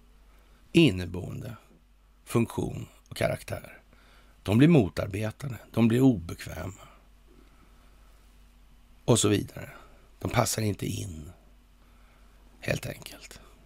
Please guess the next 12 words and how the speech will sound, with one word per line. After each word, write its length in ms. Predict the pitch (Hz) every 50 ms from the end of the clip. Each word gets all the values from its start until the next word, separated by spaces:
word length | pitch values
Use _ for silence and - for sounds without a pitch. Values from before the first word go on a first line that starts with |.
| - - - _ - - -
i 220 | 101 104 98 95
den 140 | 104 101 90
här 300 | 85 95 104 90 87 - - - - - - - - - - -
s-, 160 | - - - -
allt 640 | - 113 104 90 95 - - _ _ - - - - _ _ _ _ _ _ _ _ _ _ _ _ _ _ _ _ _ _ -
mer 280 | - - 90 107 101
snäva 560 | 98 - - 107 - - - - - - - - - - - - _ _ _ _ _ - -
åsiktskorridoren. 920 | - 110 92 82 - - - - - - - - - - - - - - - - - - - - - - - -
Vad 100 | - 107
är 100 | 95 98
P 300 | - _ - 113 107 - - -
K? 140 | - - -